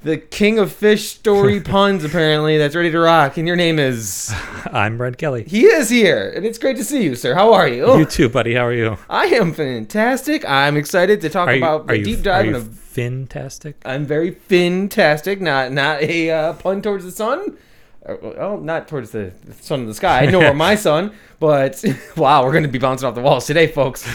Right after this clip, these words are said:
Speaker 1: We've got too much to talk about with the song that we're gonna get into today because we're gonna continue with the Spice World album. And we need to keep a little tally every single time that we hear "Get Down, Get Down, Get Deeper and Down" because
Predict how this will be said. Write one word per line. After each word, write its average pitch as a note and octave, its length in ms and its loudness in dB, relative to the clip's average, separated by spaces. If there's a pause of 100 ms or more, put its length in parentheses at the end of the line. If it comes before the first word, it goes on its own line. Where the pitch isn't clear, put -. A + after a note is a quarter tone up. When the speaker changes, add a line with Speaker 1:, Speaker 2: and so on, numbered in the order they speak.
(200)
Speaker 1:
We've F3+ 120 2 (140)
got - 120 2
too G#3+ 80 -4
much E3 140 -2
to - 40 -18
talk C#3+ 160 2
about A2+ 140 -2
with G2+ 80 -8
the A2 60 -10
song A#2 200 -4
that A2 60 -6
we're A2 80 -8
gonna G#2+ 120 -6
get A2 100 -6
into A2 200 -8
today G#2 180 -6
because C3 220 -6
we're A#3+ 60 -6
gonna A#3 120 -2
continue E3 440 -4
with F#3 280 0
the C#3+ 80 -12
Spice D3 320 -4
World B2 180 -6
album. A2 520 -4 (160)
And A#2 640 -6 (540)
we D3 120 -4
need D3+ 180 -4
to C3 460 -6
keep - 180 -12
a D#3 40 -6
little B2+ 500 -4 (320)
tally D3 460 0
every C3 160 -8
single B2+ 240 -10
time G#2 580 -8
that G#2+ 140 -6
we G#2 140 -8
hear A2 440 -4
"Get - 240 -12
Down, G#2 300 -6
Get G2+ 140 -14
Down, G2+ 200 -8
Get G#2 160 -12
Deeper A2+ 220 -10
and G2+ 80 -6
Down" G#2+ 240 -4
because G2 360 -10